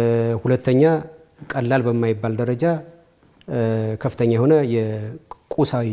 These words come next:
ውድመት፣ እ፣ ደርሶበታል ክልላችን። እ፣ ለምሳሌ የኢንቨስትመንት ተቋማት እናንተም በተደጋጋሚ እንደዘገበ፣ እንዳየ-፣ እንደዘገባችሁትና፣ እ፣ በ-፣ በአካልም እንደተመለከታችሁት፣ እ፣ ለዘመናት በአማራ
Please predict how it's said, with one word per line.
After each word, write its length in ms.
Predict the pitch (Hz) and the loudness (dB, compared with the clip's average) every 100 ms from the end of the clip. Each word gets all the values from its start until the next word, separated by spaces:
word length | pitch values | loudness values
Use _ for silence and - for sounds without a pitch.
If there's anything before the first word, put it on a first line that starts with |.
| 104 | -4
ውድመት፣ 400 | 104 113 113 110 - - _ _ _ - | -4 -2 0 -2 -8 -20 _ _ _ -10
እ፣ 80 | 117 110 | -6 -4
ደርሶበታል 540 | 110 117 117 104 107 101 | -4 -4 -4 -6 -8 -8
ክልላችን። 480 | 110 104 101 - - _ _ _ _ _ _ _ _ - | -8 -8 -8 -14 -20 _ _ _ _ _ _ _ _ -6
እ፣ 200 | 127 113 | 0 0
ለምሳሌ 380 | 113 113 123 123 135 | 2 0 0 2 2
የኢንቨስትመንት 600 | 117 120 110 - 117 107 | 2 2 0 -2 -2 -2
ተቋማት 400 | 117 117 131 - - _ _ _ _ _ | -4 -4 -4 -6 -18 _ _ _ _ _
እናንተም 580 | 135 135 113 113 110 127 120 127 196 165 | -6 0 2 2 0 0 0 -2 -4 -4
በተደጋጋሚ 580 | 110 113 113 113 113 113 | -2 0 2 2 2 2
እንደዘገበ፣ 460 | 110 107 101 117 113 | 0 -2 -2 -2 0
እንዳየ-፣ 300 | 113 110 123 | 0 0 0
እንደዘገባችሁትና፣ 840 | 117 117 107 113 110 - 110 131 160 160 - - _ _ _ _ | 0 0 0 0 -2 -4 -2 0 0 -2 -16 -20 _ _ _ _
እ፣ 120 | 117 113 113 110 | -4 0 0 0
በ-፣ 140 | 107 117 113 110 | 0 0 2 0
በአካልም 420 | 104 117 - 117 113 | 0 0 0 0 0
እንደተመለከታችሁት፣ 960 | 110 113 110 107 117 117 - 151 175 - _ _ _ _ _ _ - | -2 -2 -2 -2 -4 -4 -6 -6 -8 -12 _ _ _ _ _ _ -8
እ፣ 100 | 120 113 113 110 110 110 - | -2 0 2 2 0 -2 0
ለዘመናት 500 | 127 127 131 110 - - _ _ _ _ _ _ - | 2 4 4 2 -4 -16 _ _ _ _ _ _ -14
በአማራ 440 | 113 117 117 117 | -4 0 2 2